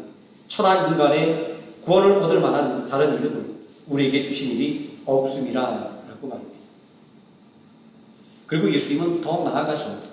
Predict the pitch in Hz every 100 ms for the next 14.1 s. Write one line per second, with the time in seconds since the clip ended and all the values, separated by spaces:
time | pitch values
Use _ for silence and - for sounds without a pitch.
0 | - - 156 151 160 160 160 - 147 196
1 | 147 127 - 147 131 117 107 104 - -
2 | - _ _ _ _ _ _ - - 165
3 | 180 175 185 196 196 220 202 185 196 -
4 | 139 143 127 117 139 120 135 143 - -
5 | - 123 123 143 156 156 156 - 143 143
6 | - 139 - - - - - - - _
7 | _ - - _ - - _ - - -
8 | - - - - - - - - _ _
9 | _ - - - 196 226 233 - 196 220
10 | 220 - 226 226 175 170 - 175 175 -
11 | 208 202 214 180 156 151 - - - 139
12 | 147 151 233 226 151 - 147 156 156 156
13 | - 147 147 143 120 147 131 113 - -